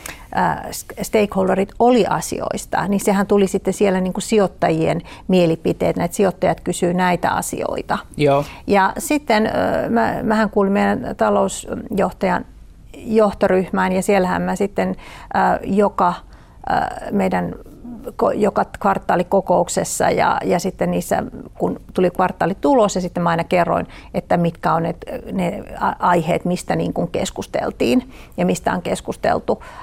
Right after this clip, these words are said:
Speaker 1: Ja, ja samoin sitten niin kuin tänne E S G-osastolle mä sitten niin kuin kerroin, että mitkä on nämä E S G-aiheet, mistä puhutaan.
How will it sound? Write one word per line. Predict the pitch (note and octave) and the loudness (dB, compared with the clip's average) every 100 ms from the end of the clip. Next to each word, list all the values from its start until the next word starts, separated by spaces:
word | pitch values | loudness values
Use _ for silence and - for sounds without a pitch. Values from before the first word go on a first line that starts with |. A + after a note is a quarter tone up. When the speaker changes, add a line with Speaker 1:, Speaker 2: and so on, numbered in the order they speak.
| - | -6
Speaker 1:
Ja, | G3 F#3 F3 - | 2 4 4 0
ja | G3+ F#3 | -2 0
samoin | G#3+ F#3 F3+ F3 | 0 0 0 0
sitten | F3+ - E3+ | -4 -4 -4
niin | E3 | -4
kuin | E3 D3 - - - - | -2 -4 -4 -10 -14 -8
tänne | E3+ E3+ - | -4 -2 -2
E | F#3 F3 | 0 0
S | E3 | -2
G-osastolle | - - - - - - - - | -4 -4 -2 -4 -6 -6 -4 -4
mä | - | -4
sitten | F#3+ - - - - | -6 -8 -8 -8 -6
niin | F2+ | -6
kuin | - | -6
kerroin, | - - - - | -6 -4 -4 -6
että | - - - - | -8 -10 -10 -8
mitkä | G3 - - | -6 -4 -6
on | - | -4
nämä | G3 | -4
E | F#3 - - | -4 -6 -6
S | - | -6
G-aiheet, | - - F3+ - - - - - G#4+ G#4 G4 - - F3+ F#3 G#3+ | -6 -6 -10 -18 -20 -20 -20 -14 -12 -12 -14 -8 0 0 0 -6
mistä | B3+ - A3 | -8 -8 -6
puhutaan. | G#3+ A#3 - - A#3+ | -4 -6 -8 -6 -6